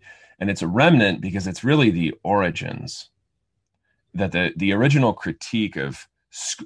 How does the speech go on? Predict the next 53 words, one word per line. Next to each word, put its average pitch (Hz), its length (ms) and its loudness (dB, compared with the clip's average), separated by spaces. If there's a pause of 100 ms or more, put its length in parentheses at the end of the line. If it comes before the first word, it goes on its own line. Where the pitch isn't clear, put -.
i-, 92 240 -2
is, 87 280 -6
is 87 160 -6
not 127 220 0
just 113 320 -2
of 73 100 -8
public 92 280 -4
school, - 160 -8
it's 82 120 -8
of 87 140 -2
school - 760 -2 (720)
and 90 240 0
of 82 260 0
indoctrination. 85 1040 -2 (120)
And 92 240 -2
this 131 140 -4
is, 147 180 0
this 117 240 -4
is 104 160 -2
a 95 60 -4
sort 120 240 0
of, 92 160 -4
this 101 120 -6
is 98 140 -6
a 87 80 -2
remnant 95 680 2
of 85 340 2
the 80 80 -4
nineteen 80 320 -4
sixties 69 420 -10
left, 69 460 -2 (380)
in 95 100 -4
the 92 40 -4
same 110 240 0
sense 101 240 -4
that 92 120 -6
the 87 80 -4
Back 85 300 0
to 87 100 -8
the 78 80 -6
Land 85 400 -2
movement 71 420 -6
was 82 140 -12
a 78 60 -6
remnant. 82 440 -4
A 82 60 -2
lot 98 180 2
of 117 80 2
those 95 220 -2
people 82 400 -2
have 71 200 -6
changed 87 600 -4
drastically 80 1120 -4